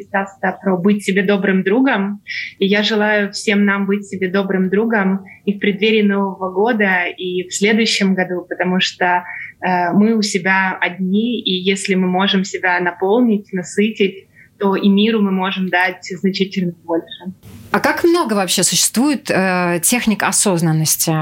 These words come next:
Speaker 2: которые человек может применять, э, к самому себе?
Speaker 1: На самом деле разновидностей, э, практик достаточно много, и они индивиду-, можно их делать индивидуально, индивидуализированно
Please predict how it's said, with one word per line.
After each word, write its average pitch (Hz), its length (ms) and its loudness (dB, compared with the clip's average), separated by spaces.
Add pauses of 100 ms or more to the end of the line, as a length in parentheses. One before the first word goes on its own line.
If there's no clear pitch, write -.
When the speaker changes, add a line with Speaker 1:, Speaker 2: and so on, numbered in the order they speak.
(100)
Speaker 2:
которые 202 280 2
человек 277 320 0
может 220 200 0
применять, 202 680 2
э, 165 380 2 (180)
к - 60 -4
самому 175 320 4
себе? 160 460 2 (680)
Speaker 1:
На 208 100 -2
самом 262 300 2
деле 226 240 -2
разновидностей, 208 1300 0
э, 175 420 -2
практик 233 440 0
достаточно 226 600 0
много, 214 640 0 (280)
и 214 160 2
они 240 560 2
индивиду-, 208 440 0
можно 233 260 2
их 208 160 0
делать 208 400 -2
индивидуально, 202 880 2
индивидуализированно 196 1200 0